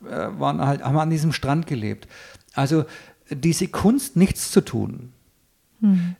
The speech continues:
Speaker 1: ist, ist das, was die Zivilisation, also unsere Zivilisation zum Großteil verloren hat. Und das ist ein großes Geschenk, wenn man das schafft überhaupt. Das schafft man ja normal. Da muss man auch,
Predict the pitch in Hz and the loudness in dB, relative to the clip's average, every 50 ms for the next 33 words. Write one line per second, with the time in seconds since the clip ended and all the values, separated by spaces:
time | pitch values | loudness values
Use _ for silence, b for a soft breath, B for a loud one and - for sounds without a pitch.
0 | _ 151 143 139 - - - - - - - 170 139 - - - - - - - | _ 0 0 0 0 -4 -6 -8 -10 -6 -4 -4 -2 -2 -4 -6 -8 -10 -12 -14
1 | - - 165 185 180 - 170 165 156 - - - - 156 143 - - 165 143 151 | -2 2 2 2 2 4 2 2 2 2 -2 -4 -6 -6 -4 -4 -4 -4 -2 0
2 | 139 143 135 - - - 147 170 190 190 160 131 - 147 156 165 175 185 175 - | 0 0 -2 -2 0 2 4 4 4 4 2 0 0 0 0 0 0 0 -2 -4
3 | 185 165 175 160 156 - - - 160 165 170 170 175 185 - - 147 139 - 147 | -4 -4 -4 -4 -4 -4 -2 0 0 2 2 0 -2 -4 -4 -4 -4 -2 -2 -4
4 | 147 - - 139 - 127 110 117 123 135 131 120 110 113 - - 139 110 127 120 | -6 -4 -8 -6 -4 0 2 2 2 2 2 0 0 -2 -4 -4 0 2 2 2
5 | 139 135 - 143 117 113 117 135 139 139 135 - - 117 - 135 131 127 117 113 | 2 0 -2 -2 0 2 2 2 2 0 -4 -6 -6 -4 -2 -2 -2 -2 0 -2
6 | 107 101 101 101 - - - - 247 247 - - - 131 113 110 101 - - - | -2 -2 -2 -4 -4 -4 -6 -6 -10 -10 -10 -6 -6 -4 -2 -2 -4 -4 -8 -10
7 | - - - - B B B B B B B B - - - - 147 - - - | -14 -18 -20 -20 B B B B B B B B -12 -8 -4 -4 -4 -4 -4 -4
8 | - 156 127 113 107 107 107 110 - 123 120 123 135 123 131 - 131 - | -2 -2 0 0 0 0 -2 -2 -2 0 2 2 2 2 2 0 0 0